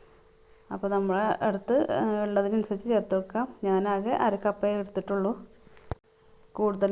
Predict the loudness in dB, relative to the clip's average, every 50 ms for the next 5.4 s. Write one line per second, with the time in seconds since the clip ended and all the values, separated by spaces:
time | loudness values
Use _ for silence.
0 | 0 0 2 0 0 0 -2 -6 -6 -2 0 0 2 4 2 2 2 0 -4 -8
1 | -4 -2 -2 -2 0 -2 -2 -2 2 2 2 2 0 -2 -4 -2 0 0 0 -2
2 | -2 -4 -20 -20 -20 -20 -20 -20 -20 -20 -20 -20 -20 -20 -20 -20 -16 -14 -14 -14
3 | _ _ _ _ _ _ _ -4 -2 0 2 4 6 8 8 8 8 6 4 4
4 | 4 4 4 2 2 2 0 -2 -2 -2 -2 0 2 2 2 2 0 0 0 0
5 | 2 2 0 0 0 0 0 2